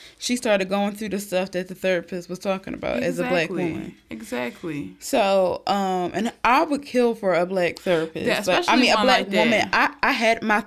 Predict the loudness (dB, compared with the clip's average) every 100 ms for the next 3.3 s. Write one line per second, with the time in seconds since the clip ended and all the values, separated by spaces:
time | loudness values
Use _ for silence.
0 | -6 -4 -2 0 0 0 -2 -4 -6 -2
1 | 0 0 -2 -4 -4 -4 -4 -2 -2 -2
2 | -2 -6 _ _ _ -20 -20 _ _ -2
3 | 0 0